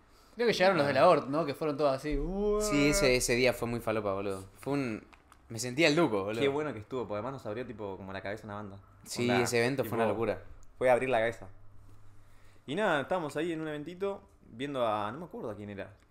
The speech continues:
Speaker 2: Estaba Mateo Salvato entrevistando, creo que a Patricio
Speaker 3: A,
Speaker 2: Valdemural.
Speaker 3: a tres chats. Estaba a
Speaker 2: Sí.
Speaker 3: ver, al de Bercel, a
Speaker 2: Guillermo
Speaker 3: Rauch,
Speaker 2: Rauch,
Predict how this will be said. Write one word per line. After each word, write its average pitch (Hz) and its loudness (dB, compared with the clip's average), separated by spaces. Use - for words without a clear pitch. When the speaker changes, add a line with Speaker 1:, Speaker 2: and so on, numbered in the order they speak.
Speaker 2:
Estaba 147 -2
Mateo 131 -4
Salvato 139 -4
entrevistando, 120 -8
creo 123 -2
que 110 -4
a 104 -2
Patricio 117 -6
Speaker 3:
A, 107 -2
Speaker 2:
Valdemural. 135 4
Speaker 3:
a 165 6
tres 147 -2
chats. 113 4
Estaba 113 6
a 107 2
Speaker 2:
Sí. 113 4
Speaker 3:
ver, 120 4
al 117 0
de 120 0
Bercel, 160 0
a - -20
Speaker 2:
Guillermo 117 4
Speaker 3:
Rauch, 175 8
Speaker 2:
Rauch, 185 8